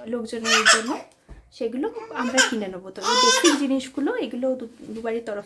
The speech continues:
থেকে নিতে হবে আর কি। তো মা এগুলো আমাকে দিল, এখনও জিনিস আছে। আর ওর তো অন্নপ্রাশনের অন্য জিনিস দেবে, সেগুলো তো আমি পরে ভিডিও শ্যুট করবোই, যে কে কী দিলে, দিয়েছে না দিয়েছে। তো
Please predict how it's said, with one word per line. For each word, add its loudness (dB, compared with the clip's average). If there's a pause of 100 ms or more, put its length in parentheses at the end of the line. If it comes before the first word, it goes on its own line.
থেকে -6 (720)
নিতে -8
হবে -10
আর -12
কি। -18
তো -10
মা -6
এগুলো -6
আমাকে -2
দিল, -4
এখনও 2
জিনিস 2
আছে। 2 (760)
আর -4 (340)
ওর 0
তো -4
অন্নপ্রাশনের -4
অন্য -2
জিনিস -4
দেবে, -8
সেগুলো -10
তো -10
আমি -6
পরে -8
ভিডিও -10
শ্যুট -14
করবোই, -4 (160)
যে -12
কে -10
কী -10
দিলে, -12 (200)
দিয়েছে -4
না -12
দিয়েছে। -14 (1120)
তো -4